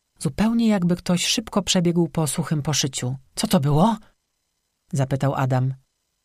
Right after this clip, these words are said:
„Może diabły?” Krystian zaciągnął się z lubością kolejnym skrętem. Ewa rozejrzała się z przestrachem. Zauważyła, że Patryk nie spuszcza z niej wzroku. „Co?”,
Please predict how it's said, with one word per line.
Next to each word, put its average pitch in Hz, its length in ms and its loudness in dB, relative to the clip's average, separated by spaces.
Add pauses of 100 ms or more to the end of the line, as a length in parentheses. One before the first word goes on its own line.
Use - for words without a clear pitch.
(140)
„Może 139 320 2
diabły?” 151 640 2 (720)
Krystian 180 520 0
zaciągnął 160 580 0
się 151 240 0
z 143 60 -2
lubością 147 540 -2
kolejnym 143 420 0
skrętem. 135 640 -4 (600)
Ewa 214 280 2
rozejrzała 160 520 2
się 143 140 -2
z - 80 -2
przestrachem. 135 680 -4 (500)
Zauważyła, 165 640 2
że 165 120 0
Patryk 180 500 -2
nie 156 160 0
spuszcza 147 420 -2
z 135 60 -2
niej 147 160 2
wzroku. 131 500 -2 (600)
„Co?”, 165 420 2